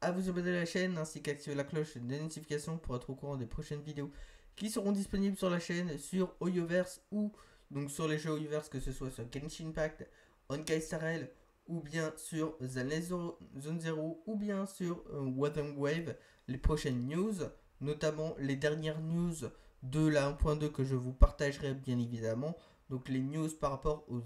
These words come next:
événements de la première partie, ainsi que ceux de la seconde partie, et aussi des bannières disponibles.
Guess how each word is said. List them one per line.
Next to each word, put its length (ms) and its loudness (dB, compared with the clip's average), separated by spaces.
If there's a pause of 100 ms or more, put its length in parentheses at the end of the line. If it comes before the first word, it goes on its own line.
événements 520 -2
de 120 -4
la 60 -4
première 360 -4
partie, 440 -6 (600)
ainsi 340 -4
que 160 0
ceux 220 -4
de 100 0
la 100 0
seconde 300 -4
partie, 360 -2 (440)
et 120 4
aussi 380 0
des 180 0
bannières 640 8
disponibles. 760 -2